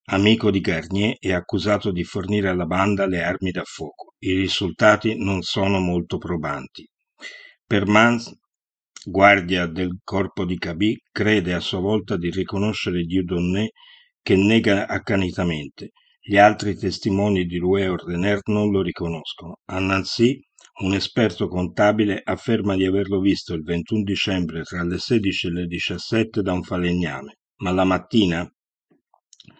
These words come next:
la madre di Eugene conferma che suo figlio è stato da lei quel giorno. È partito da Nancy solo la sera del venticinque per raggiungere sua moglie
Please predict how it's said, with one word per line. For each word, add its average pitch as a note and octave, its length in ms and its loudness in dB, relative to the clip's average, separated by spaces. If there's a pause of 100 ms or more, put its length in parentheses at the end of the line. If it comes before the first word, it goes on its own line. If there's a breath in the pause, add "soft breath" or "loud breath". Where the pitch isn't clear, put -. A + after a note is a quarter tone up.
(420 soft breath)
la F#2 100 0
madre G2 380 4
di F#2+ 140 0
Eugene G2 400 2
conferma G2 680 0
che F2 160 -4
suo - 200 -6
figlio G#2+ 360 -2
è F2 40 0
stato F#2+ 400 -4
da E2+ 140 -6
lei F#2+ 280 0
quel F2 220 -2
giorno. D#2 540 -6 (380 loud breath)
È F2 180 -4
partito G#2+ 480 0
da F#2 160 -2
Nancy F#2+ 480 0
solo G#2+ 340 -2
la G2 140 0
sera G#2 320 -2
del F#2 180 -4
venticinque G2 720 -4
per G2 160 -4
raggiungere F2+ 640 -2
sua G2 180 -4
moglie D#2 440 -8